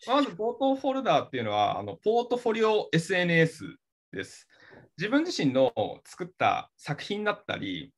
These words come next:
Speaker 2: えー、まあ、例えばYouTubeとかに投稿しているものとか、えー、そういうのを一切合切全部ポートフォルダーに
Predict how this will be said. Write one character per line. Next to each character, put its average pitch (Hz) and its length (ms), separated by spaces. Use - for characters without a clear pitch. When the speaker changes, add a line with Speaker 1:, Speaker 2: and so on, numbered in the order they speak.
Speaker 2:
え 101 520
ー、 - 20
ま 151 100
あ、 185 80
例 175 80
え 143 200
ば 113 120
YouTube 160 480
と 113 60
か 98 60
に - 60
投 147 200
稿 143 160
し 143 80
て 151 80
い - 20
る 139 80
も 135 80
の 131 80
と - 80
か、 - 260
え - 60
ー、 - 40
そ 247 140
う - 20
い 277 40
う - 20
の 175 80
を - 80
一 160 140
切 254 240
合 254 60
切 - 220
全 226 300
部 214 120
ポ 214 160
ー 214 40
ト 214 100
フ 214 80
ォ - 40
ル 175 60
ダ 123 80
ー 101 40
に 95 200